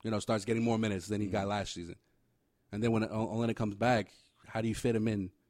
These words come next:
Speaker 1: If you wanna trade him, how are you gonna fit him in so people see what he can do or, or how he's improved
Speaker 2: I would
Speaker 1: in the
Speaker 2: love
Speaker 1: offseason?
Speaker 2: I would love to see Jordan Mickey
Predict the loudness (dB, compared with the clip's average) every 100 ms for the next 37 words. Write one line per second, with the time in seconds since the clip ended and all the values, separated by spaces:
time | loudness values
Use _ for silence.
0 | _ _ 0 4 6 6 6 4 4 2
1 | 2 2 2 2 2 0 0 -2 -2 -2
2 | -2 -4 -4 -8 _ _ _ _ -2 2
3 | 2 4 6 4 2 -8 -4 -2 -2 -2
4 | 0 2 2 2 2 4 2 -2 -14 _
5 | _ _ _ _ _ 0 2 4 6 4
6 | 4 -2 -4 -4 -2 -2 0 -2 -2 -6
7 | -6 -6 -8 -10 -4 -2 -2 -6 -6 -6
8 | -8